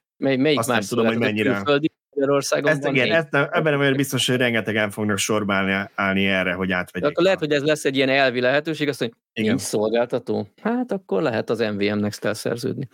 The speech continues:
Speaker 2: Igen.
Speaker 1: Öt forintért. Na mindegy, szóval
Speaker 2: De volt,
Speaker 1: felcsillant
Speaker 2: volt
Speaker 1: egy
Speaker 2: más,
Speaker 1: ilyen remény,
Speaker 2: volt
Speaker 1: ez a
Speaker 2: más is
Speaker 1: lényeg.
Speaker 2: ebben a hírben, nem?
Speaker 1: És
Speaker 2: Vagy
Speaker 1: volt egy másik
Speaker 2: Köszönöm.
Speaker 1: nagyon-nagyon
Speaker 2: Igen.
Speaker 1: érdekes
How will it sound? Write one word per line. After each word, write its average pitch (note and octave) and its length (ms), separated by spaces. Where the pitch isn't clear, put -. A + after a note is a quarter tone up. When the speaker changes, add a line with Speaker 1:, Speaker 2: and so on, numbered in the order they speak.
Speaker 2:
Igen. A#2+ 280
Speaker 1:
Öt - 160
forintért. A#2 480
Na F3 120
mindegy, G3 320
szóval D#3 260
Speaker 2:
De C3+ 60
volt, D#3 120
Speaker 1:
felcsillant D#3 340
Speaker 2:
volt D3 120
Speaker 1:
egy C#3+ 60
Speaker 2:
más, C#3+ 160
Speaker 1:
ilyen A#2+ 160
remény, A#2 280
Speaker 2:
volt E3 120
Speaker 1:
ez A2+ 100
a B2 40
Speaker 2:
más A2 180
is A#2 80
Speaker 1:
lényeg. C#3+ 120
Speaker 2:
ebben G#2 140
a G2 100
hírben, G2 340
nem? G#2+ 120
Speaker 1:
És B2+ 100
Speaker 2:
Vagy C3 80
Speaker 1:
volt B3 180
egy A#3 100
másik B3+ 380
Speaker 2:
Köszönöm. C#3 240
Speaker 1:
nagyon-nagyon B2+ 420
Speaker 2:
Igen. B2 120
Speaker 1:
érdekes A2+ 560